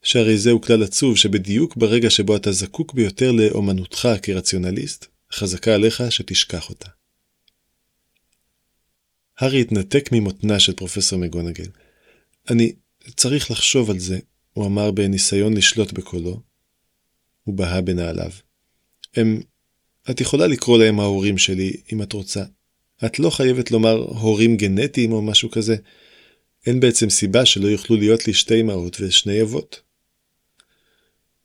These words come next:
שום קול לא נשמע מכיוונה של פרופסור מגונגל.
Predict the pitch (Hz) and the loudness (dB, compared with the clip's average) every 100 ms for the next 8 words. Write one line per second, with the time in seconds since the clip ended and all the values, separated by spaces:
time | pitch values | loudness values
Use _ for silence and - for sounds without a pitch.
0 | _ _ _ _ _ _ - - 131 120 | _ _ _ _ _ _ -10 -4 -4 0
1 | 117 104 98 95 90 107 107 101 95 95 | 2 2 2 0 2 2 2 -2 -4 -6
2 | 95 95 - 90 92 - 98 - 95 87 | -2 2 2 0 -10 -8 -6 -4 -4 -6
3 | 85 82 85 85 | -8 -10 -14 -18